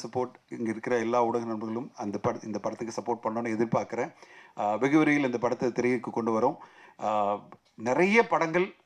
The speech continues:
ஒரே நேரத்துல ஆறு படங்கள், ஏழு படங்கள் வந்து, அ, உங்களுக்கும் டயர்ட் பண்ணுது, ஆடியன்ஸும் டயர்ட் பண்ணுது. அ, தமிழ்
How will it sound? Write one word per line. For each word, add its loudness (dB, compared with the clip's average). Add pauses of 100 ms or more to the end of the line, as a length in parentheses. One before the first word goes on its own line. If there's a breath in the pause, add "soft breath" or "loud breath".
ஒரே 4
நேரத்துல 2
ஆறு 8
படங்கள், 2
ஏழு 2
படங்கள் 0
வந்து, -2 (240)
அ, -4
உங்களுக்கும் 4
டயர்ட் 6
பண்ணுது, 2
ஆடியன்ஸும் 2
டயர்ட் 0
பண்ணுது. -2 (460 loud breath)
அ, 0
தமிழ் 4